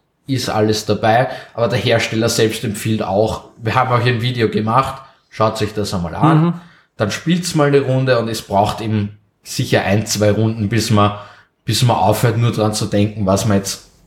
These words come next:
Speaker 1: wirklich jetzt akut alles machen kann und halt mehr in den Flow reinkommt. Aber dann,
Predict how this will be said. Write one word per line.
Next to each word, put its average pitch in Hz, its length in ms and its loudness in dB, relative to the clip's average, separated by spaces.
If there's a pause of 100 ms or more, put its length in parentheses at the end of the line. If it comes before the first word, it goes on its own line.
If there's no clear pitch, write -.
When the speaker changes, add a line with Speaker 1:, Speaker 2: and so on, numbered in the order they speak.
(120)
Speaker 1:
wirklich 107 340 -6
jetzt 107 340 2
akut 127 420 -6
alles 104 300 0
machen 98 360 -2
kann 113 320 0
und 107 160 -2
halt 107 160 0
mehr 101 160 4
in 101 80 2
den 98 100 0
Flow 90 380 0
reinkommt. 85 540 -8
Aber 113 160 0
dann, 117 460 0